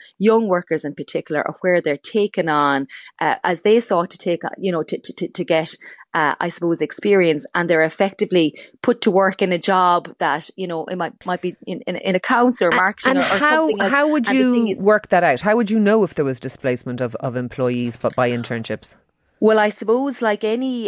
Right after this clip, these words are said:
Speaker 1: uh, I, I, I, I, our bill is effectively a, a minimum wage bill, right, that says that all work has to be paid to the national minimum wage. So effectively,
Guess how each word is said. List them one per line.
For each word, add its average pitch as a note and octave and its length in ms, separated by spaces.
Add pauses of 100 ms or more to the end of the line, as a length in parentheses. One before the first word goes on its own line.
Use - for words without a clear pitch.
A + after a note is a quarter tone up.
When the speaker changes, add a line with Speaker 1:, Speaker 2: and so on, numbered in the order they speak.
Speaker 1:
uh, F3+ 280
I, - 440
I, G3 80
I, G3 200 (340)
I, F#3 160
our A#3 180
bill A3+ 300
is F3 140
effectively F3 760
a, D#3 220
a F3 80
minimum F3 440
wage E3 600
bill, E3+ 420
right, D#3+ 380
that D#3+ 120
says D#3 280
that E3 140
all F#3+ 260
work E3 260
has E3 260
to E3+ 100
be D#3 40
paid D#3 280
to - 60
the - 80
national D3+ 380
minimum C#3 260
wage. C3 360 (220)
So F#3 180
effectively, F3+ 880